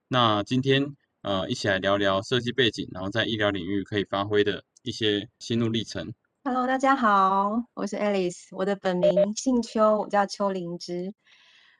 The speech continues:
Speaker 2: 呃，本身是，呃，实践大学工业设计毕业，然后在大同公社所。那会进到医疗产业，其实也是在进到研华之初，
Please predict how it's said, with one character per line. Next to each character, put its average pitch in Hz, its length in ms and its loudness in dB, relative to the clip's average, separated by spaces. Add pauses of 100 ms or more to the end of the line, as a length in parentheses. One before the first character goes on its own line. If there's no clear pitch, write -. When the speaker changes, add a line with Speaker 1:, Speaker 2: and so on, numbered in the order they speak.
(160)
Speaker 2:
呃， 214 760 2
本 202 200 0
身 311 360 2
是， 294 480 2
呃， 185 400 -4
实 - 360 -6
践 240 200 0
大 220 120 2
学 185 160 -2
工 190 160 -2
业 190 80 -2
设 190 160 -4
计 180 220 -6
毕 175 240 -8
业， 175 340 -8
然 180 140 -8
后 208 140 -2
在 190 320 -2
大 190 180 -4
同 170 200 -8
公 180 200 -4
社 180 240 -8
所。 - 400 -16 (420)
那 254 300 0
会 247 220 2
进 254 160 0
到 240 120 2
医 233 120 0
疗 190 180 2
产 180 300 -4
业， 190 120 0
其 185 200 -10
实 202 120 -8
也 180 200 -4
是 202 260 -6 (140)
在 180 680 -2 (200)
进 285 260 4
到 240 220 4
研 190 320 -2
华 185 260 0
之 220 240 -6
初， 220 560 -4